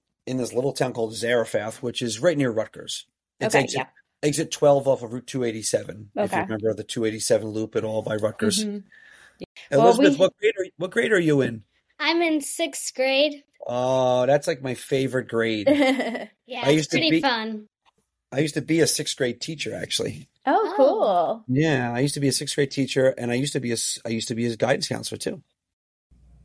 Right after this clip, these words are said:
Speaker 2: All right, so should we get started? Elizabeth, go ahead with our first question.
Speaker 3: So we always like to ask at the start, where did it all begin for you with soccer?
Speaker 1: Well, I guess for me, it all began when I, I grew up in a town called Kearney, New Jersey.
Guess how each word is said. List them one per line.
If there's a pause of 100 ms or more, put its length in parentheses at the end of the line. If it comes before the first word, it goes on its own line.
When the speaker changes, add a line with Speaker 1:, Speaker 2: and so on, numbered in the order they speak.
(480)
Speaker 2:
All
right,
so
should
we
get
started?
Elizabeth,
go
ahead
with
our
first
question. (800)
Speaker 3:
So
we
always
like
to
ask
at
the
start,
where
did
it
all
begin
for
you
with
soccer? (1080)
Speaker 1:
Well,
I
guess
for
me,
it
all
began
when
I,
I
grew
up
in
a
town
called
Kearney,
New
Jersey.